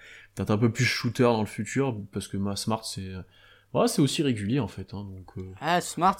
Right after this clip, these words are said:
Speaker 2: il y a... en fait, j'ai l'impression que Smart, c'est plus un problème de sélection de tir qu'un problème de, de réussite au tir.
Speaker 1: Oui,
Speaker 2: Bon,
Speaker 1: peut-être,
Speaker 2: après, cette,
Speaker 1: peut-être
Speaker 2: cette
Speaker 1: aussi.
Speaker 2: année, il est à trente pour cent à trois points. C'est vraiment mauvais. Mais il y a des saisons où il est à trente-six, tu vois. Mais tu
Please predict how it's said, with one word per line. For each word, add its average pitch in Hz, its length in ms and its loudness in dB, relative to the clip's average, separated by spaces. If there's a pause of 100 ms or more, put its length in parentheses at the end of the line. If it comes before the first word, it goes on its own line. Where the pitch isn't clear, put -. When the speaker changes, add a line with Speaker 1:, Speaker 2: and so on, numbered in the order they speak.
(120)
Speaker 2:
il 123 140 -2
y 127 120 2
a... 117 80 2 (240)
en 120 140 -4
fait, 247 320 -2
j'ai 117 80 -2
l'impression 127 500 -4
que 113 260 -6 (440)
Smart, 226 380 2
c'est - 140 -2
plus - 280 -4
un 143 100 2
problème 156 540 -2
de 120 100 -2
sélection 135 540 -4
de 123 60 -4
tir - 260 -8
qu'un 117 160 -6
problème 139 420 -4
de, 110 360 -6
de 107 120 -8
réussite 120 520 -8
au 117 40 -8
tir. 113 200 -4
Speaker 1:
Oui, 110 200 2 (400)
Speaker 2:
Bon, 117 100 0
Speaker 1:
peut-être, 117 100 12
Speaker 2:
après, 214 160 2
cette, - 80 -6
Speaker 1:
peut-être 143 240 4
Speaker 2:
cette - 140 -2
Speaker 1:
aussi. - 20 2
Speaker 2:
année, 170 240 4
il 139 100 2
est 120 40 6
à 110 120 6
trente 151 340 -4
pour - 160 -10
cent 156 200 -6
à 139 40 -4
trois 127 220 -8
points. 120 260 -8
C'est - 200 -10
vraiment 139 320 -4
mauvais. 131 340 -6 (460)
Mais 120 80 2
il - 20 8
y - 20 8
a 123 60 8
des 139 140 2
saisons 165 400 2
où 226 60 6
il 175 100 6
est - 20 4
à 143 120 4
trente-six, 180 600 -6
tu - 140 -14
vois. 160 160 0
Mais 131 320 -2
tu - 100 -18